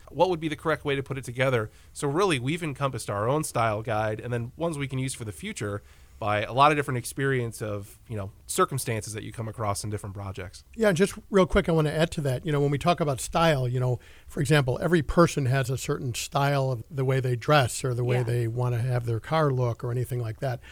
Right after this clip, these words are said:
Speaker 2: Every company has their own style, their own brand, their own voice, their own
Speaker 3: Absolutely.
Speaker 2: audience, and it's certainly not a one size fits all. So even though we help customers be cohesive,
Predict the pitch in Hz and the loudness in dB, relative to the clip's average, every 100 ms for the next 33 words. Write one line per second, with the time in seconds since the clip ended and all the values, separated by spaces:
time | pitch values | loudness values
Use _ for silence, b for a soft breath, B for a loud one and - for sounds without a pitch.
0 | B B 277 294 269 196 190 151 135 139 | B B 4 6 4 4 4 6 6 6
1 | 123 135 127 151 147 156 156 143 b b | 6 2 4 6 6 6 4 -2 b b
2 | b b - - 139 127 143 151 139 123 | b b -10 2 6 8 8 6 4 4
3 | 131 139 117 127 131 139 139 120 131 135 | 6 4 4 4 6 6 4 4 4 2
4 | 110 123 143 147 - 156 127 127 127 127 | 4 6 6 6 0 2 4 4 2 4
5 | 131 156 165 180 - - B B - 160 | 4 6 4 2 -2 -10 B B -8 0
6 | 147 135 - 233 180 156 151 147 135 127 | 2 0 0 2 4 4 6 6 6 4
7 | 139 131 147 147 - 143 127 - - 131 | 2 2 4 4 2 4 4 2 0 0
8 | - 127 117 - - B - 156 151 180 | 2 2 2 -4 -16 B -4 0 2 2
9 | 220 165 156 120 151 - 156 - 143 135 | 2 2 2 4 2 2 -2 0 -2 -2
10 | - 127 - 113 95 202 226 156 123 | 0 -4 -4 -6 -2 -4 0 2 2